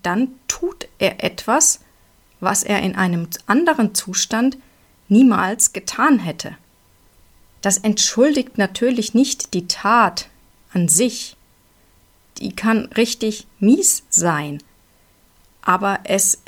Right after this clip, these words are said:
entschuldigt den Menschen in einer gewissen Hinsicht. Ein Beispiel.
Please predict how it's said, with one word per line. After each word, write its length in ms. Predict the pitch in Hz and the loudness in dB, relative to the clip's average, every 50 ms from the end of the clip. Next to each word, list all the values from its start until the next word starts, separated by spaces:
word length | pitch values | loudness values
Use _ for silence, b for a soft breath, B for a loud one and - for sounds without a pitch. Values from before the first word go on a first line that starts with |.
| - - | -8 -4
entschuldigt 840 | 190 190 185 - - - 220 233 220 196 196 180 - - - - - | -4 -4 -2 -2 -2 0 0 0 2 0 -2 -4 -6 -12 -16 -6 -2
den 220 | 190 180 175 180 | -2 0 0 0
Menschen 640 | 185 185 190 208 214 - - - 165 151 151 147 143 - _ - | 0 2 2 2 2 2 0 0 -2 -4 -8 -10 -12 -14 _ -6
in 180 | 185 180 - | -6 -4 -4
einer 240 | 170 170 160 156 156 | -4 -4 -4 -6 -6
gewissen 580 | 151 175 160 147 165 - - - 156 151 151 - _ _ _ _ _ _ _ _ | -6 -6 -4 -2 0 0 0 0 -2 -6 -8 -10 _ _ _ _ _ _ _ _
Hinsicht. 720 | - - 185 180 175 165 - - - - - - - - - _ _ _ _ _ _ _ _ _ _ _ _ _ _ _ _ _ _ _ | -4 0 2 2 4 2 0 -2 -6 -10 -16 -20 -20 -20 -20 _ _ _ _ _ _ _ _ _ _ _ _ _ _ _ _ _ _ _
Ein 240 | - 208 208 190 190 | 0 2 2 2 2
Beispiel. 640 | 185 175 175 175 - - - - - - - 190 | 2 0 2 0 -4 -8 -10 -12 -10 -10 -12 -12